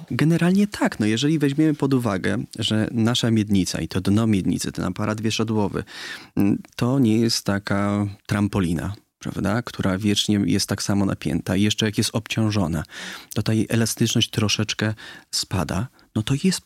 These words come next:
są potrzebne działania, i, i które, które na-, należy wdrożyć, tak? Tak jak wspomnieliśmy już tutaj po części o tej fizjoterapii uroginekologicznej, ale są też rzeczy, które możemy robić już, y,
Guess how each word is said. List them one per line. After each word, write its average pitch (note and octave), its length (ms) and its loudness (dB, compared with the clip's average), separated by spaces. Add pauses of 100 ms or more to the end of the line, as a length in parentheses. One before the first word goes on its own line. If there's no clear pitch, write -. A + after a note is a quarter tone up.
są D3+ 220 0
potrzebne E2+ 460 -2
działania, F#2+ 520 -2 (300)
i, - 280 0
i A#2+ 140 -2 (100)
które, B2 380 0
które A#2+ 280 0
na-, A#2+ 280 4 (540)
należy A#2 340 2
wdrożyć, C3+ 500 0
tak? G#2+ 300 -4
Tak A2 160 -2
jak A2 80 -2
wspomnieliśmy A#2+ 520 2
już A2 120 0
tutaj G#2+ 200 2
po G#2 160 -2
części A2 400 0
o G#2 60 0
tej F#2+ 140 0
fizjoterapii G#2+ 760 -2
uroginekologicznej, F2+ 1120 -4 (440)
ale G#2+ 180 0
są C3 200 0
też C3 120 -2
rzeczy, A#2+ 300 -2
które B2+ 260 -2
możemy G#2 540 2 (200)
robić F#2+ 540 -2
już, F#2 360 -2 (420)
y, - 40 -2